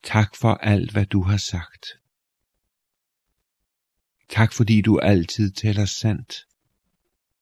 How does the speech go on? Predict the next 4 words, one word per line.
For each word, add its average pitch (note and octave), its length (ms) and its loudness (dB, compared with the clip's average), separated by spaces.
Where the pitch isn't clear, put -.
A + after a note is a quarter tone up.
Herre, A2 380 4
afslør G#2+ 680 4
os - 720 -6
fuldstændig. G2 760 0